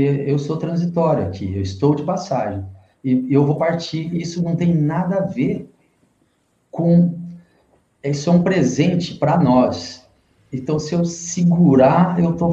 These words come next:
criando um problema pra mim. Ah, mas então alguém vai fazer registro e alguém vai explorar." Eu falei, "Esse pr-, problema é desse alguém, <laughs> não é meu." Porque você, quando cumpre o seu papel, aquilo que tem a ver com você dentro da história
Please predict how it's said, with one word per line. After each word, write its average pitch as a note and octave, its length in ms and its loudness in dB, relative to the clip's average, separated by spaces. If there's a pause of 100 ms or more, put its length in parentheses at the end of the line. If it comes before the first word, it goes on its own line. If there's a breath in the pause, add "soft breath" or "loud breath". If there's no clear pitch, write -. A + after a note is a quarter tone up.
(120)
criando E3 460 -2
um F3 100 2
problema D#3+ 400 2
pra F#3+ 160 0
mim. C#3+ 440 2 (180)
Ah, E3+ 200 4
mas C#3+ 160 4
então C#3+ 240 4
alguém E3+ 540 4
vai E3+ 180 4
fazer D#3 240 0
registro D3 540 0
e D#3+ 40 -4
alguém D#3+ 300 0
vai F3 120 2
explorar." B2+ 480 0
Eu B2 80 -2
falei, A2+ 220 -6
"Esse A2 220 -10
pr-, C3 340 -6
problema B2+ 340 0
é - 20 0
desse C3+ 220 0
alguém, A#2+ 360 -2 (180)
<laughs> - 180 -20
não D3 320 4
é D3+ 40 6
meu." C3 480 6 (320 loud breath)
Porque F#3 380 -2
você, G3 600 0
quando F#3 260 -2 (260)
cumpre F3 280 0
o - 20 -6
seu C#3+ 160 0
papel, C#3+ 680 2 (520 soft breath)
aquilo A3 440 -4
que E3+ 440 -2 (200)
tem G3+ 200 4
a C3 140 4
ver C#3+ 280 2
com C#3 120 2
você A2 360 0
dentro B2+ 320 4
da A2 80 0
história D#3+ 420 2